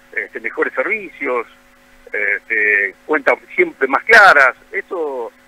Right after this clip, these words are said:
este, esto es lo que lleva a una sociedad más sana,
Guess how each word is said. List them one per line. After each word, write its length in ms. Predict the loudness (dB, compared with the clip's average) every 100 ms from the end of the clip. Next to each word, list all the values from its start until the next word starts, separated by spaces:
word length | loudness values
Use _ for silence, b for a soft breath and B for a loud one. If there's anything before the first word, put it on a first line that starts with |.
| _ _
este, 520 | -12 -12 -10 -8 -8
esto 200 | -6 -6
es 80 | -6
lo 140 | -8 -10
que 80 |
lleva 420 | -4 -2 2 0 0 -6
a 40 | -12
una 180 | -14
sociedad 340 | -14 -12 -6 -4
más 160 | -4 0
sana, 400 | 2 4 2 -4